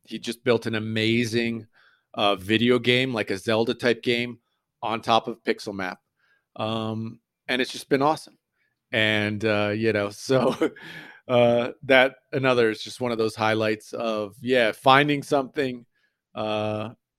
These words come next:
I guess in, in a way, it probably, I'm imagining what a Holly-, Hollywood producer is.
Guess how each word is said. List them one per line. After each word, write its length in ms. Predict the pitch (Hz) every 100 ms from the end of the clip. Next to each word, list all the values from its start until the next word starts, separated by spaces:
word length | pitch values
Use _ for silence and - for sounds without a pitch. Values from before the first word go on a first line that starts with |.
| _
I 60 | 127
guess 260 | 185 185
in, 120 | 165
in 200 | 160 156
a 80 | 151
way, 280 | 151 156 151
it 180 | 143 -
probably, 320 | 143 139 139
I'm 240 | 131 131
imagining 580 | 131 131 127 131 127 123
what 140 | 123 120
a 60 |
Holly-, 420 | 117 120 120 120 120
Hollywood 420 | 113 120 120 120
producer 460 | 120 117 113 117 117
is. 280 | 123 113